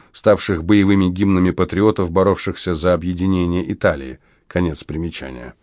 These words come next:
В часы ночных трудов он воскрешал мир античности. Воображение поэта не мешало его важным занятиям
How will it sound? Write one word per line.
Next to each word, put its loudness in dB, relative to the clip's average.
В -20
часы 0
ночных 4
трудов 4
он 4
воскрешал 2
мир 6
античности. 0
Воображение 4
поэта 4
не 6
мешало 6
его 6
важным 6
занятиям 4